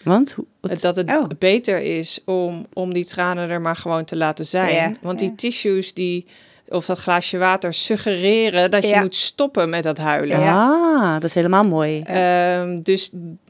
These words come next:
Speaker 2: die li-, lieten het er altijd zijn. En, en later, als je snot
Speaker 3: Ja,
Speaker 2: helemaal, als
Speaker 3: als
Speaker 2: je
Speaker 3: de
Speaker 2: klaar
Speaker 3: mascara
Speaker 2: bent,
Speaker 3: op je kin
Speaker 2: dan
Speaker 3: hangt,
Speaker 2: kan je
Speaker 3: dan
Speaker 2: met
Speaker 3: krijg je
Speaker 2: een
Speaker 3: een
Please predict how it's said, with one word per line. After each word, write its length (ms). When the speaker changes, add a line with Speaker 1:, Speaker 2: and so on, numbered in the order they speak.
Speaker 2:
die 320
li-, 240
lieten 400
het 160
er 80
altijd 420
zijn. 580
En, 440
en 400
later, 440
als 240
je 80
snot 480
Speaker 3:
Ja, 80
Speaker 2:
helemaal, 300
als 100
Speaker 3:
als 80
Speaker 2:
je 80
Speaker 3:
de 60
Speaker 2:
klaar 140
Speaker 3:
mascara 380
Speaker 2:
bent, 160
Speaker 3:
op 60
je 80
kin 240
Speaker 2:
dan 80
Speaker 3:
hangt, 220
Speaker 2:
kan 100
je 60
Speaker 3:
dan 100
Speaker 2:
met 100
Speaker 3:
krijg 180
je 60
Speaker 2:
een 60
Speaker 3:
een 60